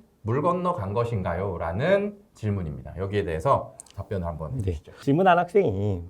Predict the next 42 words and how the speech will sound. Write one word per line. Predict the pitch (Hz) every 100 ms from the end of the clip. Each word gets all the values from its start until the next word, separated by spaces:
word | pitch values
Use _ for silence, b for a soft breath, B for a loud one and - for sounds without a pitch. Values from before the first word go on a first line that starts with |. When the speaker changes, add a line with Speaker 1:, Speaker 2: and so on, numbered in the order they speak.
| -
Speaker 2:
보니까 | 95 151 139 101
Speaker 1:
<clears throat> | 85
Speaker 2:
이제 | 92
한두 | - 208 233 254
과목 | 202 110 98 107 - -
이 | 104
등급 | 165 151
맞으면은 | 104 85 113 98 85 92 101 82 _ -
의대는 | 101 123 98
이제 | 78
못 | 90
가는 | 180 185 135
거냐, | 78 98 -
이렇게 | 101 92 92
Speaker 1:
음. | 85
Speaker 2:
얘기를 | 90 110
해줬는데요. | 135 113 82 92 101 B B B B
고등학교 | - 127 233 240
올라가서 | 117 127 151 143 117
배우는 | 107 110 117
과목이 | 98 98 87 90
보통 | 101 - 113 214 - b b
마흔 | - 110 151
개에서 | 107 85 - -
한 | -
쉬운 | 98 226 226
개 | 120
정도 | 80 76
됩니다. | 76 101 95 98
Speaker 1:
음. | 127
Speaker 2:
한두 | 202 226 262
개 | 220 185
이 | 110
등급 | 147 151 151
받은 | - 95 117
것 | 113
같고 | 107 82 - 104 -
굉장히 | - 107 117 196 143
내신 | 87 104
등급이 | 92 92 82 127 - _
크게 | - - 190
떨어지는다던가 | - 208 220 165 104 85 80